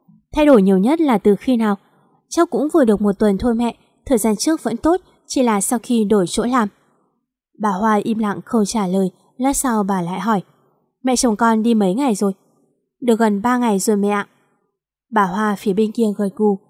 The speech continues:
bà dặn dò Phi, "Phi, bây giờ tối nay thằng Biên về, con đánh thuốc cho nó ngủ, rồi mua một chục trứng gà về luộc lên, sau đó bóc vỏ lan cho nó.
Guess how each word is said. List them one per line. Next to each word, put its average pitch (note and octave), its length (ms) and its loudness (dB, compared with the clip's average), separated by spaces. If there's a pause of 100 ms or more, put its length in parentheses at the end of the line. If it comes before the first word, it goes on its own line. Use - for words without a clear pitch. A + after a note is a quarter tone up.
(160)
bà A3 200 0
dặn G3 200 -4
dò F#3+ 240 -4
Phi, B3+ 220 -2 (680)
"Phi, B3+ 180 2 (280)
bây D4+ 120 2
giờ A3 240 4
tối G3 140 2
nay A#3 200 0
thằng A3 240 -4
Biên A3+ 220 2
về, G3+ 160 2 (280)
con C#4+ 120 2
đánh A#3 140 2
thuốc E4 240 2
cho C#4 140 0
nó F#3+ 180 0
ngủ, B3+ 260 0 (260)
rồi B3+ 180 2
mua B3 200 6
một A#3 200 4
chục G#3+ 200 0
trứng F#3+ 200 -2
gà B3+ 200 0
về G3 200 2
luộc F#3+ 220 2
lên, B3 180 2 (220)
sau D#4 200 0
đó G#3 260 -2
bóc D#4+ 160 0
vỏ B3 220 2
lan G3+ 200 -2
cho A#3+ 180 0
nó. G#3 280 -2